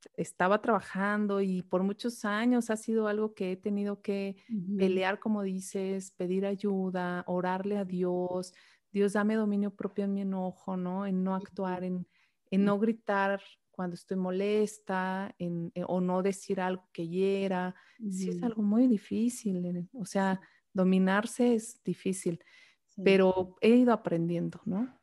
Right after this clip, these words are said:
Speaker 1: Como lo
Speaker 2: Ujú.
Speaker 1: comentábamos la vez
Speaker 2: Claro.
Speaker 1: pasada, este, somos
Speaker 2: Claro.
Speaker 1: enfermos, ¿no? Que
Speaker 2: Ujú.
Speaker 1: estamos en rehabilitación
Speaker 2: Sí.
Speaker 1: y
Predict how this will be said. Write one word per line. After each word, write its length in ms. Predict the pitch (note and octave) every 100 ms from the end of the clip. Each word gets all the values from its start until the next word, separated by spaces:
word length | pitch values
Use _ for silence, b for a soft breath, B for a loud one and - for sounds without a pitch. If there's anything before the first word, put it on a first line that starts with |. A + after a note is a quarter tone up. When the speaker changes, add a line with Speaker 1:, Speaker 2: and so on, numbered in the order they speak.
| -
Speaker 1:
Como 220 | F#3 F3+
lo 100 | F3+
Speaker 2:
Ujú. 60 | F3
Speaker 1:
comentábamos 640 | F#3+ F#3 F#3+ G3+ G#3+ G#3+ -
la 100 | F#3
vez 160 | F#3+
Speaker 2:
Claro. 140 | G#3 G3+
Speaker 1:
pasada, 560 | - F#3+ G3+ C#4 F4+ _ -
este, 260 | A#3+ - F#3
somos 580 | - G#3+ A3 - - -
Speaker 2:
Claro. 200 | - - _ -
Speaker 1:
enfermos, 680 | G3 - A#3 A3+ G3+ E3+ F#3+
¿no? 260 | B3+ F4 _ -
Que 60 |
Speaker 2:
Ujú. 40 | B3+
Speaker 1:
estamos 240 | F#4 G#3 G#3 -
en 80 | -
rehabilitación 1000 | G#3 F#3 F#3 F3 F3 F3+ - F#3+ G3+ F4 - b b b _
Speaker 2:
Sí. 60 | -
Speaker 1:
y 720 | F3+ F3+ F3 E3+ E3+ E3+ E3+